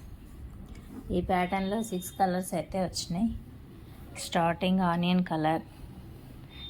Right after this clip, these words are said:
మెరూన్ బార్డర్. కాంబినేషన్స్ మీరు చూసినట్టయితే చాలా చక్కగా ఉన్నాయి. ఇంకా క్లాత్ విషయానికి వస్తే క్రష్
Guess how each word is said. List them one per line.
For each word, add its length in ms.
మెరూన్ 420
బార్డర్. 420
కాంబినేషన్స్ 760
మీరు 260
చూసినట్టయితే 600
చాలా 280
చక్కగా 440
ఉన్నాయి. 260
ఇంకా 240
క్లాత్ 400
విషయానికి 420
వస్తే 300
క్రష్ 340